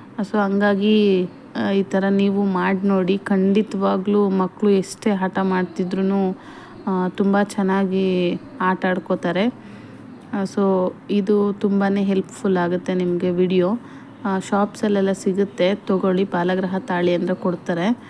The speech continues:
ಆ, so ತೊಗೊಂಡು ನೀವು ತ್ರೀ ಡೇಸ್‌ಗೆ ಹಾಕಿ ನೋಡಿ. ಆ, ಕನ್ಫರ್ಮ್ ಆಗಿ ನಿಮಗೆ ಒಳ್ಳೆ ರಿಸಲ್ಟ್ ಸಿಕ್ಕೇ ಸಿಗುತ್ತೆ.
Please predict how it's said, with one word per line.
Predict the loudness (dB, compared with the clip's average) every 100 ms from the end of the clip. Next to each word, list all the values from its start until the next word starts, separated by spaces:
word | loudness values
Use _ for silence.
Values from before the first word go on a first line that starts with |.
| -20 -20 -12 -4
ಆ, | -4
so | -4 -6
ತೊಗೊಂಡು | 0 0 2 2 2 2 2 2
ನೀವು | 0 0 0 0 -4 -2
ತ್ರೀ | 0 2
ಡೇಸ್‌ಗೆ | 4 2 0 -4 -4
ಹಾಕಿ | -4 -4 -6 -2 0
ನೋಡಿ. | 2 2 0 -2 -6 -14 -20 -16 -6
ಆ, | -4
ಕನ್ಫರ್ಮ್ | 0 2 2 2 0 0 0
ಆಗಿ | 0 0 0
ನಿಮಗೆ | 2 0 0 0
ಒಳ್ಳೆ | 2 2 2
ರಿಸಲ್ಟ್ | 2 0 2 0 -2
ಸಿಕ್ಕೇ | -6 -4 -2 -2
ಸಿಗುತ್ತೆ. | -2 -4 -4 -4 -4 -6